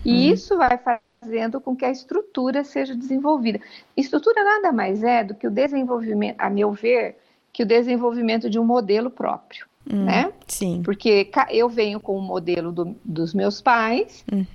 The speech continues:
Speaker 1: ele vem com o modelo dos pais dele,
Speaker 2: Sim.
Speaker 1: né? Então, vocês, cada casal vai ter que desenvolver o seu próprio modelo,
Speaker 2: Sim.
Speaker 1: né? E aí ele vai construir o, a estrutura.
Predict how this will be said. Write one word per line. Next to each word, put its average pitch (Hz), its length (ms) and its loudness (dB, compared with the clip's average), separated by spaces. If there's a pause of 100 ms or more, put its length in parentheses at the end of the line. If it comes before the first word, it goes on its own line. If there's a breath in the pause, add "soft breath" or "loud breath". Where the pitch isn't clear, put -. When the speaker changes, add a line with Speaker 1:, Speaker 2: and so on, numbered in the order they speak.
Speaker 1:
ele 202 300 4
vem 208 300 -4
com 226 140 -6
o - 20 -4
modelo 202 920 -4
dos 226 160 -6
pais 240 240 0
dele, 202 300 -2 (120)
Speaker 2:
Sim. - 380 -6
Speaker 1:
né? 226 340 0 (840 soft breath)
Então, 202 440 2
vocês, 202 560 -2 (240)
cada 202 240 0
casal 202 480 0
vai 240 140 -8
ter 220 260 -6
que 220 160 -12
desenvolver 254 880 -2
o 254 60 -8
seu 247 240 -4
próprio 262 580 -2
modelo, 254 560 -6 (160)
Speaker 2:
Sim. - 240 -4
Speaker 1:
né? 180 180 0
E 196 180 0
aí 214 240 4
ele 254 140 2
vai 247 300 2
construir 240 1160 -4 (760 soft breath)
o, 202 680 0
a 226 160 0
estrutura. 214 800 -6